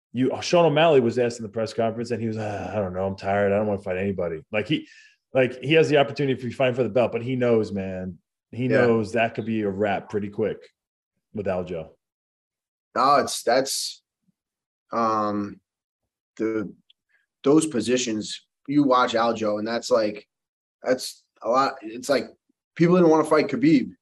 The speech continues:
Speaker 2: You know what I mean? You see that, that top control and that, that,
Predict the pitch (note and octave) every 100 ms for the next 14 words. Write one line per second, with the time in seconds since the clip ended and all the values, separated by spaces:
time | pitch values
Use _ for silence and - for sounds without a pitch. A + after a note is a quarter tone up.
0 | _ C3 B2+ A#2+ A#2 B2 C#3 D3 - -
1 | A#2+ A#2 D#3+ D#3 C3+ - - _ _ -
2 | A#2 A2+ - D3 D3+ D3 B2+ C3+ A2+ G2+
3 | F2+ _ _ _ - A#2+ A#2 A2 - A#2
4 | A2 -